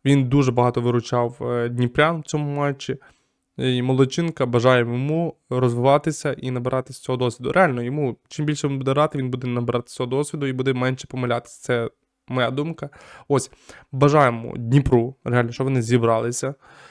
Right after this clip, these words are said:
І в них буде матч проти, всі подумали би, що проти Лех Познань, але ні, Лех Познань обісралася і програла Спартаку з Транви, словач-, словацький клуб.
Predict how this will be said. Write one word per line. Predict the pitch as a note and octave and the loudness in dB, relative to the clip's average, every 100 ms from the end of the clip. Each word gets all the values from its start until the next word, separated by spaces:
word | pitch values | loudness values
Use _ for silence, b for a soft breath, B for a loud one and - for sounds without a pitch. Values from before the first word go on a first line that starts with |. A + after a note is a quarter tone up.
| B B B - | B B B -4
І | C3+ | 0
в | |
них | C#3 D#3+ | 2 2
буде | C#3+ C#3 | 4 4
матч | A#2+ B2 D3 - | 2 0 0 -2
проти, | - C3 C3+ C3+ C3 C3+ _ _ _ _ _ _ _ _ | 0 0 0 -2 -4 -4 _ _ _ _ _ _ _ _
всі | - E3+ | -4 -2
подумали | F3+ D3 C3 D3 C#3+ | 2 0 0 0 2
би, | C3 C3 C#3+ - _ | 2 0 -2 -8 _
що | - B2+ | -10 -4
проти | B2 A#2+ | -2 0
Лех | B2 B2+ | -2 -2
Познань, | - D3 B2+ A#2 - | 0 0 0 -6 -4
але | B2 B2 | -2 0
ні, | B2+ C#3+ | -2 0
Лех | A#2+ A#2+ | -2 -2
Познань | - B2+ A#2+ - _ - | 0 2 0 -6 _ -4
обісралася | C3 A#2+ - C#3 D3+ D3 - - | -2 -2 -2 2 2 0 -6 -6
і | B2 | -6
програла | B2+ B2+ B2 | -2 0 0
Спартаку | B2 B2+ B2 A#2+ - B2 | -2 -6 -4 -6 -6 -8
з | - | -10
Транви, | - C3 C#3 C#3 C3+ | -4 0 0 -2 -6
словач-, | C3+ B2+ A#2+ B2 - - - - B2+ | -6 -6 -4 -6 -8 -14 -12 -6 -6
словацький | - C3+ B2 B2 - - B2 | 0 2 2 0 -2 -8 -2
клуб. | C#3+ D#3+ | 2 2